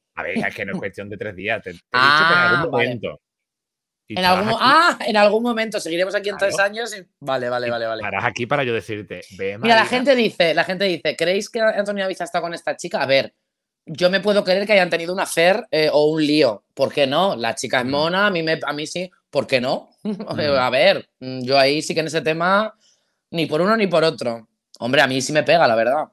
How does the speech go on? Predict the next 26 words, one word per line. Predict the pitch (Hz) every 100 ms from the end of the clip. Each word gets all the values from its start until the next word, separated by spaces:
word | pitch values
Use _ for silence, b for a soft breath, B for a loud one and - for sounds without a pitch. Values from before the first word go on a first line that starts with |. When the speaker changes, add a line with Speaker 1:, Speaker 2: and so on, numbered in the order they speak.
| _
Speaker 2:
Pero | - 110
Speaker 1:
Yo |
Speaker 2:
bueno. | 113 220
Speaker 1:
no | 254
te |
digo | 254 254
ni | 254
que | 220
sí | 202
ni | 214
que | 202 190
no | 190
porque | 214 170
yo | 139
no | 151
estaba. | - 113 104
Yo | 92 117
lo | 180
que | 185
te | 185
digo, | 190
Speaker 2:
No, | 143
Speaker 1:
a |
Speaker 2:
me | 135
Speaker 1:
ver, | 143
Speaker 2:
claro. | 143 143